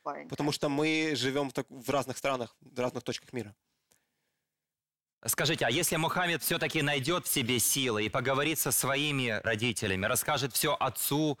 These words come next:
Speaker 3: и папа скажет: «Ну, окей, как бы там ни было, забирай ребенка, бери свою жену, приезжайте вместе в Египет», вы поедете за ним?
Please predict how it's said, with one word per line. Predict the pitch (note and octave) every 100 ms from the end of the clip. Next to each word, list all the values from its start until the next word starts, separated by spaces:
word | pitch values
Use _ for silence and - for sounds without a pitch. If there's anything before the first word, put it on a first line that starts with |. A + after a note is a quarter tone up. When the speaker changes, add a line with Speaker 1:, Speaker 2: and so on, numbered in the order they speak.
| - - -
Speaker 3:
и | A#2
папа | C#3 C#3
скажет: | C3 D3 B2+ B2 -
«Ну, | C3 D#3 C3 -
окей, | G#2+ - B2+ D3+ F3
как | E3 B2
бы | B2
там | B2+ A2+
ни | C#3+
было, | E3 D#3
забирай | A2+ A2+ B2 B2
ребенка, | A#2 B2+ F3+ - C3+
бери | G#2+ A2+ B2 A#2
свою | G2+ A#2+ A#2+
жену, | A2 B2+ F3
приезжайте | E3+ C#3+ A#2+ D3 C#3 C3
вместе | C3 C3 - B2
в |
Египет», | A#2+ G#2+ D#3+ F3+ C3+ - - -
вы | B2+
поедете | D3 D3 G3 A3 G3
за | C3 C3
ним? | G#2 D#2+